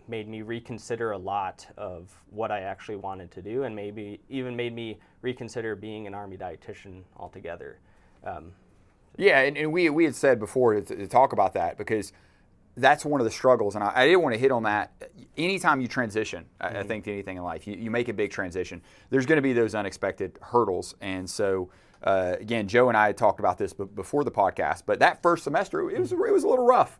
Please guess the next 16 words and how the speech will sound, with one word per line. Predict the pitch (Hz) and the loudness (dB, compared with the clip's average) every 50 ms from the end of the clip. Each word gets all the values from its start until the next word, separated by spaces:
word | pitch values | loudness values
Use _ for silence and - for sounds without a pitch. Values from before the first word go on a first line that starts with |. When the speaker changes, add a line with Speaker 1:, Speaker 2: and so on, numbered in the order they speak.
| - 120 | -16 -14
Speaker 1:
Mm-hmm. | 113 113 117 107 - | -12 -12 -12 -12 -10
Speaker 2:
because, | - 120 - 139 135 110 - - _ _ _ - | -6 4 6 6 6 4 0 -8 _ _ _ -4
you | 139 135 | 0 2
know, | 123 117 113 113 | 4 4 2 0
you | - - 131 131 | -4 -6 -4 -2
were | 120 123 123 | 0 2 4
learning | 127 143 160 160 156 151 135 | 4 4 4 4 2 2 0
a | 123 | 2
lot | 117 117 117 127 131 131 131 - _ _ _ _ _ - | 4 8 10 10 10 10 8 4 _ _ _ _ _ -4
of | 110 104 | -2 -2
nutrition | 110 110 107 - - 151 143 - - 131 | -2 -4 -6 -2 0 0 0 0 0 0
aspects | 120 113 113 - - - 120 110 107 - - | 0 0 0 0 2 4 6 6 6 4 0
that | - 110 101 - _ _ | -2 -4 -4 -6 _ _
you | - 101 101 | -14 -8 -2
weren't | 110 123 143 135 | 0 0 0 2
necessarily | 135 123 - - - 139 123 110 98 98 | 0 -2 -2 0 2 2 4 4 2 0